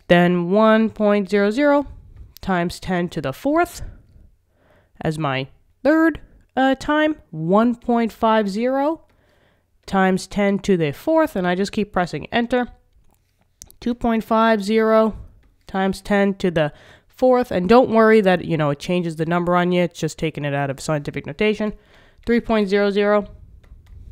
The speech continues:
times ten to the fourth, and then the last one is four point zero zero times ten to the fourth. Okay, now we're gonna do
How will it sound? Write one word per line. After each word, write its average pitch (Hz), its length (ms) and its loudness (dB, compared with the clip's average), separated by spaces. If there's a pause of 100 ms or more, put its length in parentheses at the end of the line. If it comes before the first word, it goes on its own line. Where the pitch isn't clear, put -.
(320)
times 185 460 -2
ten 190 520 -2 (320)
to 190 160 4
the 160 120 0
fourth, 311 540 -2 (720)
and 185 120 0
then 190 100 4
the 190 100 2
last 202 260 0
one 185 120 -2
is 165 80 -6
four 247 180 2
point 220 240 -2
zero 196 180 0
zero 185 360 -2 (120)
times 160 280 -8
ten 156 320 -6 (320)
to - 80 -14
the 147 120 -8 (200)
fourth. - 440 -12 (1400)
Okay, - 160 -12 (800)
now 233 340 6
we're 262 140 2
gonna 247 180 4
do 202 380 2